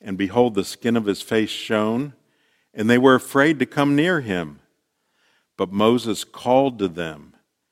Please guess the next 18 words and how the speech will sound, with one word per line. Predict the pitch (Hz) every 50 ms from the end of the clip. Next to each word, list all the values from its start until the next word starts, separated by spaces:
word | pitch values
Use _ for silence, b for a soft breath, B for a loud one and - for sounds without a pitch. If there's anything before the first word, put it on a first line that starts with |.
| _ _ _ _ _ _
and | - 98 92 -
Aaron | - 110 113 120 120 120 110 101 92 92
and | 92 90
all | 95 101 107 113 113
the | 113 107
leaders | 101 101 107 110 107 117 110 95 104
of | 104 90
the | 95 -
congregation | - - 110 107 107 104 98 98 104 107 110 104 - - 110 104 101
returned | 101 104 - - - - 117 120 120 117 98
to | 90 87 85
him, | 82 87 90 92 87 B B B B B B
and | - 95 95 98
Moses | 98 104 110 110 107 107 101 - -
talked | - - - 123 120 - _ - -
with | 98 85 - - -
them. | 85 80 76 73 69 _ _ _ _ _ _ _ _ _ _ _ _ _ _ _ -
Afterward, | - 120 127 135 - - - 110 98 90 90 90 87 90 90 90 92